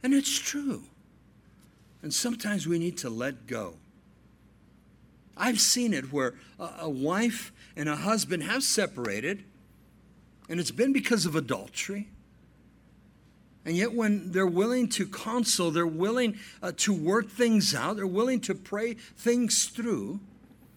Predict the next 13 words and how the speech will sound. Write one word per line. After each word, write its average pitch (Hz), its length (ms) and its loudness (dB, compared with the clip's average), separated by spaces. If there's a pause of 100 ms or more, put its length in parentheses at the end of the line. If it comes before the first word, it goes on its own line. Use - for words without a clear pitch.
(1200)
and 190 140 2
they 208 100 8
forgive 208 420 2
each - 220 0
other, 165 180 4
but 196 180 0
now 247 260 4 (180)
they 190 220 2
need 214 220 4
to 190 100 -2
let 196 220 -2
it 220 120 -8
go. 135 400 -6